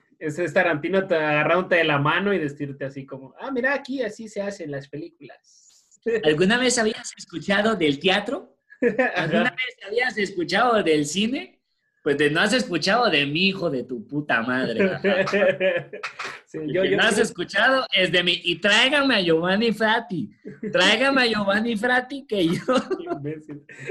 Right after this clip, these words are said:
Speaker 1: Yo sí quitaría a, a Marriage Story y pongo ahí Parasite, Jojo y Once
Speaker 2: Ok.
Speaker 1: Upon a Ajá.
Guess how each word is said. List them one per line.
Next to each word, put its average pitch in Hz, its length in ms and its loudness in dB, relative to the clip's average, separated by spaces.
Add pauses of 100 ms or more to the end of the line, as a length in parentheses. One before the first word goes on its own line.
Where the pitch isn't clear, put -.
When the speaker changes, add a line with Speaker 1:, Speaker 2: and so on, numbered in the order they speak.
(160)
Speaker 1:
Yo 190 140 4
sí 220 160 -2
quitaría 202 680 0
a, 147 520 -8
a 147 40 -6
Marriage 180 260 0
Story 233 380 0
y 190 120 0
pongo 165 420 -4
ahí 151 240 -2
Parasite, 180 640 0
Jojo 180 520 -4
y 147 180 -6
Once 143 260 -8
Speaker 2:
Ok. 135 120 -14
Speaker 1:
Upon 175 180 -6
a - 840 -20
Ajá. 120 200 -20